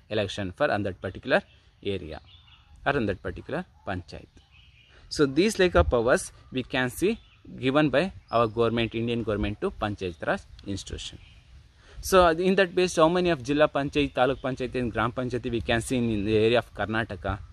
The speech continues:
So here they say in Karnataka we can see thirty Jilla Panchayati and one seventy-six Taluk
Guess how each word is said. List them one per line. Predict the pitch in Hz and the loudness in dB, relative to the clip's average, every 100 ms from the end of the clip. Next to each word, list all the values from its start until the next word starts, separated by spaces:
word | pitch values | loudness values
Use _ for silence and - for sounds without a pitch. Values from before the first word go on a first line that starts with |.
| - - | -16 -16
So | - - | -6 2
here | 139 | 2
they | 135 139 | 4 2
say | - 135 | 2 2
in | 127 | 2
Karnataka | 117 117 131 - | 2 2 2 2
we | 123 | 2
can | 107 113 | 2 -4
see | 117 151 165 - - | -4 -4 -6 -8 4
thirty | 135 131 156 | 4 4 0
Jilla | 127 117 110 | 0 0 -2
Panchayati | 110 104 117 123 160 185 - - | -4 -4 -4 -4 -4 -6 -6 -2
and | 123 113 | -2 2
one | 113 151 | 2 2
seventy-six | 151 147 - 131 - | 4 2 0 -6 -4
Taluk | 117 107 | -2 -2